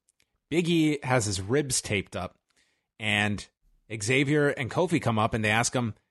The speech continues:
"How are the ribs?" And he says, "Well, I usually like them with collard greens," as he reveals he is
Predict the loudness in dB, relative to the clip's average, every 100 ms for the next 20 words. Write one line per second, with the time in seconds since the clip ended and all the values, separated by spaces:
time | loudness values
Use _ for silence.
0 | _ _ _ -6 0 2 2 2 2 2
1 | 0 -4 -4 _ _ _ _ _ _ -10
2 | -4 2 2 4 4 4 4 4 4 4
3 | 4 2 2 0 0 -2 0 2 2 0
4 | -2 0 2 2 0 -2 -2 0 0 0
5 | 2 2 2 2 0 0